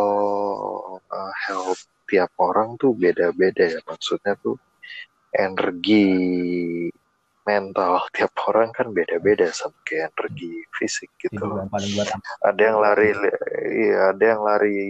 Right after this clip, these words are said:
Speaker 1: lima puluh meter santai-santai aja, ada yang udah kecapean banget gitu
Speaker 2: Heeh.
Speaker 1: kan. Nah,
Speaker 2: Bahkan ada yang pingsan juga.
Speaker 1: itu, oh, iya, bahkan ada yang pingsan. Nah, itu energi mental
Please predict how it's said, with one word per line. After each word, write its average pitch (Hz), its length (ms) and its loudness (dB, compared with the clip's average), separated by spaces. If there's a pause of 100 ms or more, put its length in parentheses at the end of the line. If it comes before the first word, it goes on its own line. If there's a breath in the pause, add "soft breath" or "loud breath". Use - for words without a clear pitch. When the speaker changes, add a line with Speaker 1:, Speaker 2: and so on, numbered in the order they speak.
(340)
Speaker 1:
lima 98 380 -8
puluh 98 180 -4
meter 95 380 -6 (240)
santai-santai - 680 -10 (120)
aja, 131 480 -2
ada 90 160 -4
yang 87 160 -12
udah 85 280 -4 (840 soft breath)
kecapean 87 640 -6
banget 98 480 -8 (160)
gitu - 240 -18
Speaker 2:
Heeh. 107 80 -18
Speaker 1:
kan. 92 240 -8 (380)
Nah, 170 160 -8 (640)
Speaker 2:
Bahkan 98 240 -10
ada 92 100 -8
yang 90 140 -10
pingsan 95 260 -10
juga. - 300 -20
Speaker 1:
itu, 131 220 0 (1200)
oh, 104 240 -4
iya, 107 400 4 (160)
bahkan 87 240 -8
ada 90 160 -10
yang 82 160 -14
pingsan. 104 400 -10
Nah, 87 240 -14
itu 131 200 -8 (280)
energi - 560 -10
mental 123 400 -6